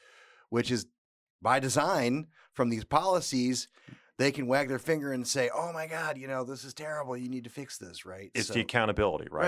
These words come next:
Speaker 1: Right,
Speaker 2: You know?
Speaker 1: exactly.
Speaker 2: And
Speaker 1: So
Speaker 2: at some level, you know, there are those that theorize that's why it's gotten to where it is, right? Congress knew what it was doing when it was
Speaker 1: Yeah.
Speaker 2: delegating. It was passing accountability.
Speaker 1: Yeah. Well, I think the,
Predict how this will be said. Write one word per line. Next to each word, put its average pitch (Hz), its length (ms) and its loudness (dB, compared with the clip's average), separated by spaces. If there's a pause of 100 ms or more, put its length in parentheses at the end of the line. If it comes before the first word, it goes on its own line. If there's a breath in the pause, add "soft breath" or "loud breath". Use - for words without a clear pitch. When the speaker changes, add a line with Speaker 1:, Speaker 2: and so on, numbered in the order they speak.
(120)
Speaker 1:
Right, - 20 -12
Speaker 2:
You 95 200 -6
know? 107 60 -4
Speaker 1:
exactly. 98 440 -10
Speaker 2:
And 90 220 2
Speaker 1:
So 87 200 -6
Speaker 2:
at 95 160 -4
some 139 300 2
level, 104 480 2
you 107 160 -8
know, 85 160 -4
there 95 380 -2
are 90 40 -4
those 90 380 0
that 87 140 -14
theorize 90 400 0
that's 90 240 -2
why 92 340 0 (540 soft breath)
it's 104 160 -4
gotten 92 260 4
to 104 80 0
where 98 300 2
it 127 260 2
is, - 180 -16
right? 82 260 -6 (200)
Congress 101 340 0
knew 131 200 4
what 113 140 2
it 87 60 -6
was 85 140 -8
doing 78 440 -4
when 82 180 -4
it 80 120 -8
was 78 280 -6
Speaker 1:
Yeah. 76 60 -14
Speaker 2:
delegating. 76 680 -6
It 85 140 -10
was 80 220 -10
passing 80 440 -8
accountability. 73 640 -8 (260)
Speaker 1:
Yeah. 95 360 -8
Well, 127 240 4
I 123 120 4
think 139 520 -2 (200)
the, 101 400 -10